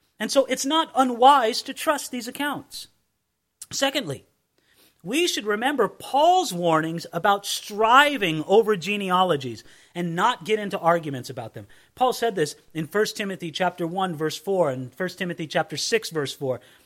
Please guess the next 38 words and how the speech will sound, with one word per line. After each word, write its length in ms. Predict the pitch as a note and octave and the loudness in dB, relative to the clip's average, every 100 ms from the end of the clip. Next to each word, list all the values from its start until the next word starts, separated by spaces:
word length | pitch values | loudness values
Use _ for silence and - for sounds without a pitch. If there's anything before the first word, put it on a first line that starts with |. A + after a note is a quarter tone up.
| - | -6
and 80 | D#3+ | -2
then 120 | F3+ | -2
again 200 | E3+ G3 | 0 -2
in 120 | D3+ | -4
Titus 440 | - G#3+ G3+ C#3 | -2 0 0 -2
chapter 320 | - F#3 E3+ C#3 | -2 -2 -2 -8
three, 240 | - F3+ | -8 -6
verse 220 | D#3+ D3 | -4 -4
nine, 260 | F#3+ F#3+ B2+ _ _ | -4 -4 -4 _ _
that 140 | - F3+ | -6 -4
we 100 | B3 | -4
should 140 | A3 | -6
be 100 | B3 | -8
careful 320 | - A3+ G3 | -2 -2 0
that 100 | F3+ | -4
we 100 | E3 | -2
don't 180 | F3 G#3 | -4 -4
get 160 | G3 D3+ | -6 -4
drawn 320 | C#3+ F3+ F#3 | -2 0 -2
into 200 | F3+ F#3 | -6 -6
arguments 560 | D#3+ F#3+ G#3 D#3 C#3 C3 | 0 0 0 -2 -6 -6
about 220 | D3 C#3+ | -4 -4
genealogies. 840 | C3+ C#3 C#3 C#3 B2 - _ - _ _ _ _ _ _ _ _ _ _ - | -2 -4 -2 -2 -4 -8 _ -20 _ _ _ _ _ _ _ _ _ _ -6
But 180 | A3+ | -4
third, 240 | - D4+ A3 | 4 4 4
and 100 | F#3 | 0
perhaps 320 | F#3+ A#3+ C4+ | -2 -2 -2
most 220 | A#3+ A3+ | -8 -8
importantly, 540 | G3 F3+ F3 A2+ F2+ _ _ _ _ _ _ _ _ _ | -8 -4 -4 -6 -20 _ _ _ _ _ _ _ _ _
if 280 | F3+ G#3 - | -6 -6 -2
the 140 | A3+ F#3 | 2 2
Jewish 720 | D3 B2+ A3 D#4 E4+ F4 - - | 0 -6 0 0 0 -2 -4 -2
opponents 840 | A3 - - B3 B3+ F3 C#3 - | -2 -2 0 2 2 0 -4 -6
of 240 | - E3+ C#3+ | -2 -4 -2
Jesus 640 | E3 G#3 E3 G#2+ - - _ _ _ _ - - | -2 0 -2 -6 -10 -10 _ _ _ _ -8 0
could 140 | B3 | 2
have 240 | A#3+ F3+ | 2 0
demonstrated 880 | C#3+ B3+ D4+ C#4+ B3+ - D#3 B2+ A2+ | 4 4 4 0 -2 -2 0 -2 -6